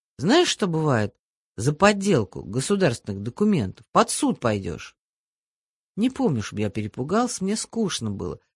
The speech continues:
И я хотел на улицу, на волю. Не знаю, вызывал ли директор мою маму, а если вызывал, ходила ли она. Мама не любила, когда ее куда-то вызывали.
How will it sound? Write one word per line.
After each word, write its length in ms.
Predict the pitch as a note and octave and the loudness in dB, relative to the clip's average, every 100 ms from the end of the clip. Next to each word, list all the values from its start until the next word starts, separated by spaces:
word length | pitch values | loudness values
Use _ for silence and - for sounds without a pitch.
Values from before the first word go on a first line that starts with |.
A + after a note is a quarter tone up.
| _ _ | _ _
И 80 | C3+ | 0
я 100 | F3+ | 2
хотел 280 | G#3 G3+ G#3 | 2 0 2
на 180 | A3 G3 | 4 4
улицу, 460 | D3 D#3+ C3 - | 4 0 -4 -4
на 220 | B2 D3+ | 0 2
волю. 460 | E3 A#2 C#3 A#2+ A2 _ _ _ _ _ - | 2 0 0 -2 -4 _ _ _ _ _ -2
Не 120 | F#3 | 2
знаю, 320 | A3 B3+ G3 | 6 8 6
вызывал 520 | C#3+ D#3 G3 B3 D4 | 4 4 4 4 2
ли 140 | A#3+ E3+ | 2 0
директор 420 | D#3 D#3+ D3+ C3+ | 0 0 0 -2
мою 220 | C3+ C3+ | 0 2
маму, 460 | D3+ G3+ B3+ A3+ - | 2 2 4 2 0
а 100 | A#2+ | -2
если 280 | B2 - A2+ | -2 -4 -4
вызывал, 500 | A#2+ A#2 B2 B2 A2+ | -4 -4 0 0 0
ходила 520 | - F#2 G#2 D3 G3 | -2 -6 -2 0 2
ли 120 | G#3 | 2
она. 460 | G3+ F3+ E3 D#3 - _ _ _ _ - | 2 0 -2 -4 -10 _ _ _ _ -4
Мама 340 | A3+ C4+ A#3 | 2 4 6
не 200 | A#3 A#3 | 4 4
любила, 640 | A#3+ A#3+ F3 A#2 G2 D#2+ - | 2 2 0 0 0 -4 -8
когда 260 | - A2 A2+ | -8 -2 2
ее 240 | A#2 A2+ | 4 2
куда-то 380 | - A#2 A2+ A2 | 0 -2 -2 -4
вызывали. 760 | A2 A2+ B2+ A#2+ F#2+ F2+ F#2+ | -6 -2 -2 0 -2 -6 -10